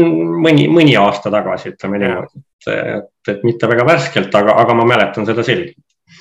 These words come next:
Speaker 2: Mhm.
Speaker 1: Et, äh, et sinna, sinna kanti ta juba jääb, jah, aga, aga veel kord rõhutan, et, et pakkumiste vähesus on ka kindlasti Mai rajooni märksõna.
Speaker 2: Jah, et kui ma ütleks niimoodi, et viiekümne tuhande pealt kaheksakümne tuhande peale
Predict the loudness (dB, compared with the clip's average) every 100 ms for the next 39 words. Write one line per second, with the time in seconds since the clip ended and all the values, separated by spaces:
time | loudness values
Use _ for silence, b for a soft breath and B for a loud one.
0 | -20 -16 -16 -16 _ -14 -12 -12 _ _
1 | 0 2 4 4 4 2 4 4 4 4
2 | 4 4 2 0 0 0 2 2 2 0
3 | -4 -4 -6 -4 -2 -4 -2 -2 -2 -4
4 | -6 -6 -8 -10 -10 -10 -10 -8 -6 -2
5 | -4 -4 -4 -4 -8 _ -4 0 0 0
6 | 0 -2 -6 -10 -10 -8 -6 -4 -4 -6
7 | -6 -4 -2 -2 -2 -4 -6 -10 -12 -14
8 | -14 -14 _ _ _ _ -16 -16 _ _
9 | -10 -6 -2 -2 -4 -8 -6 -2 -2 -2
10 | -4 -6 -4 -2 -2 -4 -6 -4 -4 -4
11 | -8 -6 -4 -4 -6 _ _ _ -6 -4
12 | -4 -6 -12 -10 -6 -4 -4 -6 -8 -6
13 | -4 -4 -6